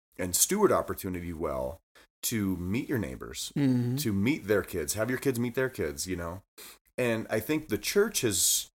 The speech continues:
Speaker 1: tried to embrace this over the last, you know,
Speaker 2: They
Speaker 1: ten,
Speaker 2: have.
Speaker 1: fifteen years. And sometimes mess it, sometimes, you know, muddy it up
Speaker 2: Oh, yeah.
Speaker 1: because the church, obviously, <laughs> from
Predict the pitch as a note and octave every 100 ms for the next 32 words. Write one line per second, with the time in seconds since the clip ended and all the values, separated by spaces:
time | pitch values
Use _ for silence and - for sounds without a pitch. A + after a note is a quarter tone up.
0 | _ - B2+ F3 G3 A2+ F#2 F2 F2+ F#2+
1 | C#2 G#1 - - E2+ F2 E2+ D2 - -
2 | F#2+ F3 F3 G2 G2 B2 B2+ F#2+ F2+ G2
3 | E2+ - - - - _ G#2+ G2+ F#3+ F#3
4 | C#3 A2 A2+ G#2 A2 - - - G#2 G#2+
5 | F#2+ - - A2 F2+ F2+ F#2 F#2 F#2+ A2+
6 | F3+ G#2 F#2 - - - G#2 G2 - -
7 | - F2+ F#2+ - G2+ F#2+ G#2 - - -
8 | A#2+ G#2 F#2+